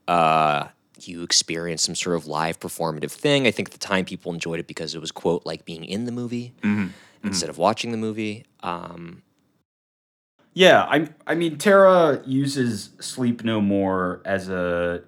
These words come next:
Speaker 2: an introductory example of a phenomenon that, while not religious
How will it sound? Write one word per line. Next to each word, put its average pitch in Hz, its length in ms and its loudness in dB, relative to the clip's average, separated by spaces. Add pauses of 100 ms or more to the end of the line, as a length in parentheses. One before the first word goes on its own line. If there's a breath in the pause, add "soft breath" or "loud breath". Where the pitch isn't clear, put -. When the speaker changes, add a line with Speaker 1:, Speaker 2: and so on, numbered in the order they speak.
Speaker 2:
an 98 160 -6
introductory 101 840 -4
example 87 920 -8 (320 soft breath)
of 87 580 -2 (100)
a 98 80 0
phenomenon 107 1000 0 (100)
that, 87 380 -2 (240)
while 98 320 2
not 107 520 2 (160)
religious 98 920 -2